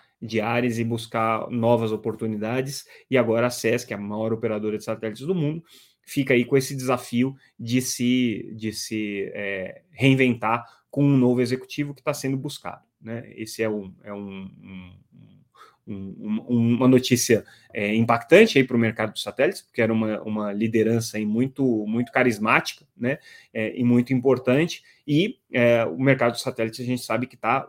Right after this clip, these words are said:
num momento aí de bastante ebulição com o surgimento de novos serviços, os serviços aí liderados pela Starlink, é, especialmente tem desafiado os modelos de negócio das operadoras, né?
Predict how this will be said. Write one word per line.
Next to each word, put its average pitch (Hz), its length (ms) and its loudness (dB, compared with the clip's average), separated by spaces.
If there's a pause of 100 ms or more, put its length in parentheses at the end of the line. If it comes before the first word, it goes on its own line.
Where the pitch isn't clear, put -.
num 123 240 -2
momento 117 500 -2
aí 113 160 0
de 117 100 -6
bastante 120 720 -4 (240)
ebulição 139 800 2 (340)
com 135 200 2
o - 20 0
surgimento 120 560 -4
de 110 80 -4
novos 110 400 -2
serviços, 123 540 -4
os 104 100 -10
serviços 104 460 -8
aí 104 120 -4
liderados 104 540 -6
pela 104 380 -8
Starlink, 117 640 -4 (300)
é, 104 260 -4
especialmente 113 720 -2
tem 117 140 2
desafiado 110 640 -2
os 107 60 -8
modelos 107 420 -4
de 107 80 -4
negócio 104 460 -6 (280)
das 113 220 -2
operadoras, 113 760 -4
né? 107 180 -12